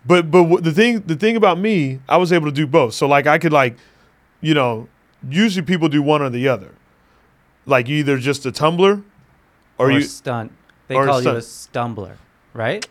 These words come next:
Speaker 1: Yes.
Speaker 2: I watched the show.
Speaker 1: Damn, you really did watch that show. <laughs> As he leans back. <laughs>
Speaker 2: Shout out to that show.
Speaker 1: Shout out to that show. Yeah, that, so that's where I cheered. The T V C C. That's where I cheered, man.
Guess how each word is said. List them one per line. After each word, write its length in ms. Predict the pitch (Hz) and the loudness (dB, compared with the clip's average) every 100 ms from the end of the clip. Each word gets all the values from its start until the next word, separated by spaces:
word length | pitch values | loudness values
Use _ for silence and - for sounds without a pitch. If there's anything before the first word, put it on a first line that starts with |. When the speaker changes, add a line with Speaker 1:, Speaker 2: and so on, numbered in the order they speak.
| _ | _
Speaker 1:
Yes. 520 | 123 123 101 - - - | -6 -4 -4 -12 -20 -20
Speaker 2:
I 60 | |
watched 380 | 90 98 104 - | -14 -12 -12 -16
the 80 | 107 | -20
show. 320 | - 101 90 80 _ _ _ _ | -20 -20 -20 -20 _ _ _ _
Speaker 1:
Damn, 160 | 180 233 | -4 0
you 160 | 220 277 | 2 2
really 180 | 247 | 2
did 140 | 247 302 | 2 0
watch 280 | 208 151 - | 4 2 2
that 180 | 151 | 0
show. 380 | 131 151 131 117 - _ _ _ - | 0 0 0 0 -10 _ _ _ -12
<laughs> 140 | 175 202 - 622 - 294 - | 0 2 2 2 2 2 2
As 180 | 214 180 | -2 -2
he 100 | 190 | -6
leans 400 | 180 196 185 160 | -4 -4 -4 -6
back. 800 | 147 170 147 - - - - - - - | -2 0 0 -2 -4 -10 -10 -6 -4 -6
<laughs> 120 | - | -8
Speaker 2:
Shout 220 | 123 104 | -6 -6
out 140 | 98 | -8
to 80 | - | -12
that 120 | 95 87 - | -14 -14 -16
show. 100 | 92 80 | -18 -10
Speaker 1:
Shout 300 | - 165 175 | 2 4 4
out 100 | 170 | 2
to 100 | 165 | 2
that 180 | 147 139 | 2 0
show. 400 | - 156 123 110 _ _ _ _ | 2 4 4 0 _ _ _ _
Yeah, 220 | - 240 220 | 2 4 4
that, 120 | 180 | 2
so 80 | 196 | 4
that's 220 | 233 240 | 4 4
where 120 | 254 | 4
I 120 | 226 | 4
cheered. 480 | - 311 311 120 107 _ _ _ _ _ _ _ _ _ - | 2 0 2 0 -4 _ _ _ _ _ _ _ _ _ -4
The 140 | 160 | -4
T 220 | 147 226 | -2 0
V 120 | 214 214 | 0 0
C 180 | - | -4
C. 360 | 214 - 220 113 - - | -6 -6 -8 -10 -14 -16
That's 180 | 147 | -10
where 100 | 185 | -6
I 60 | 180 | -6
cheered, 340 | 180 214 151 | -6 -10 -10
man. 280 | 117 127 180 | -12 -14 -16